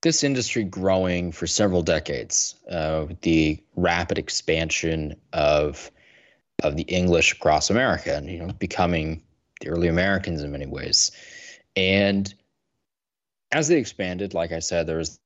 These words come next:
this cycle where they would need the land to be cleared for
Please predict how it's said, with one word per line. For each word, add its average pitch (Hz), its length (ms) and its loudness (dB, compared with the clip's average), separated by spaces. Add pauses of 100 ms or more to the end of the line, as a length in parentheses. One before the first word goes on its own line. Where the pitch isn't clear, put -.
this 90 220 0
cycle - 440 -2 (400)
where 87 480 2
they 82 220 2
would 78 360 -2 (100)
need 82 260 -4
the 101 80 4
land 90 400 2 (200)
to - 60 -12
be 90 80 -2
cleared 90 480 2 (100)
for 80 680 2